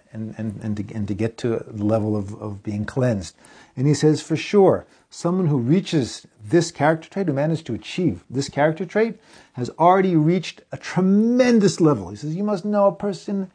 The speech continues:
and this is right, again, this is ra-, wrong number three on the ladder. Four, if you count the Torah learning first, okay?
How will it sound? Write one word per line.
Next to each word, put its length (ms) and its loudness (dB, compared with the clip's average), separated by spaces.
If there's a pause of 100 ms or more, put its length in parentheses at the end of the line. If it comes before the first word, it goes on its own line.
(140)
and 160 -6
this 160 -2
is 120 0
right, 160 4 (100)
again, 380 -2
this 160 -8
is 100 -8
ra-, 240 -4
wrong 240 0
number 180 -2
three 300 0
on 80 -6
the 80 -8
ladder. 260 -8 (380)
Four, 340 2
if 120 -2
you 80 -2
count 320 -8
the 180 -4
Torah 260 -4
learning 260 -6
first, 320 -4
okay? 260 2